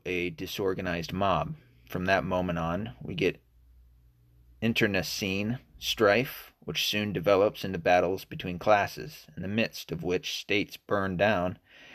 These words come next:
and their importance is reduced to that of a heap of ashes. Whether a state exhausts itself in its own convulsions, whether it, its internal discord brings it under the power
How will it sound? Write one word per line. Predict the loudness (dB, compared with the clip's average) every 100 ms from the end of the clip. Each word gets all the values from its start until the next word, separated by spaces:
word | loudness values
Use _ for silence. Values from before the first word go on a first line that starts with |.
| -18 -8
and | -2
their | 0
importance | -2 2 2 2 -2 -4
is | -4
reduced | -4 0 0 0 -2
to |
that | 4 4 4
of | -4
a |
heap | -6 -8 -6 -2
of | 2
ashes. | 2 2 -6 -12 -18 _ _ _ 0
Whether | 6 6 6
a |
state | 2 4 4 2
exhausts | -8 2 4 4 2 -10 -10
itself | -10 -8 -2 0 0 -2 _ _ _ _ -20 -12
in | -6 -6
its | -2
own | -2 -2 -4
convulsions, | 0 4 4 2 -4 -6 -10 -18 _ _ _ _ _ -2
whether | 2 4 4 2
it, | 0 0 -4 _ _ _ _ _ _ _ _ _ _ _ _ _ _ -6
its | -4 -4 -8 -10 -8
internal | -4 -2 2 4 4 2
discord | 0 -2 -2 -2 0 2 0 -4 -12 _ -4
brings | -2 -2 -4
it | -2
under | 0 0
the | 0
power | 2 6 6 6 2